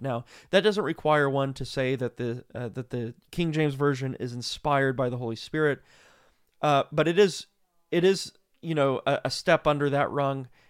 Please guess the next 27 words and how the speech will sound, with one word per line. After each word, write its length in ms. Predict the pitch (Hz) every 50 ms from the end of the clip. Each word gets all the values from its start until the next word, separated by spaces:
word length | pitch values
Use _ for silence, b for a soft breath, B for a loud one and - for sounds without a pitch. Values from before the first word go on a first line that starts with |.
| b b
It 140 | b 160 151
is 180 | 156 156 151
saying 500 | - - - 160 151 147 143 139 143 143
that 340 | 131 147 131 135 131 - -
the 80 | 120 139
King 300 | - - 180 180 175 165
James 420 | - 165 151 147 147 139 127 -
Version 680 | - - 147 143 147 143 131 - 139 131 127 123 113 -
is 200 | - 139 135 123
the 180 | - 139 127 - -
only 420 | 147 156 160 160 165 160 151 143
proper 480 | 135 - - - 147 143 139 - 143 135
English 420 | - 123 139 139 131 131 123 - _
Bible 320 | - 127 127 123 117 123 120
that 120 | 131 120
we 100 | - 107
have. 300 | 117 127 160 180 175 156
If 160 | 147 135 - 147
you 80 | 147
use 240 | 151 170 180 185 175
another 300 | 170 147 151 151 147 139
version, 440 | 113 120 131 139 151 147 147 156 147
if 140 | 143 139 -
you 80 | 135
use 260 | 135 139 147 151 147
another 260 | 143 139 139 131 131 123
translation, 720 | - - 131 131 110 123 123 127 127 - - 127 127